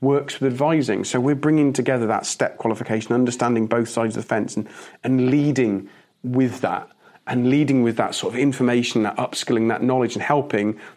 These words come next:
professionals, advisors, financial advisors, accountants, whatever it may be, to give that. And that's one of the growth areas we, we've had as a business is accountants. So I think when we met, I probably had two accountants working this. We've probably got a hundred,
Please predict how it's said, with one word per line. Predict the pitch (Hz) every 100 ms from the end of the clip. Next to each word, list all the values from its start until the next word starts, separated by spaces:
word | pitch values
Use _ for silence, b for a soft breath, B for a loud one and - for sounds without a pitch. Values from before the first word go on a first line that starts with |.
| -
professionals, | 101 120 - - 110 143 - - -
advisors, | 113 101 107 107 123 120
financial | 120 110 110 113
advisors, | 110 110 117 113 107
accountants, | - 113 117 113
whatever | 120 123
it | 117
may | 117 113
be, | B B _
to | -
give | - 123 120
that. | 131 160 B B B B B B -
And | 151
that's | - -
one | 139
of | 117
the |
growth | 117 131 131
areas | 123 110 104
we, | 117 - -
we've | 123 110
had | 135 127
as | 110
a |
business | 104 127 117 117 101 -
is | 117
accountants. | 113 117 123 120 147 -
So | - 120 113 - _ -
I |
think | - 175
when | 120
we | 120
met, | 117 82
I | -
probably | - 156 131
had | 95
two | - 101
accountants | 101 - 104 - 113 110
working | 107 107 110
this. | 139 - b b b b b b _
We've | 208 - -
probably | - 233 214
got | 139 110 92 - B B B B B _ _ _ _ _ _ _
a | -
hundred, | 98 117 123 156 175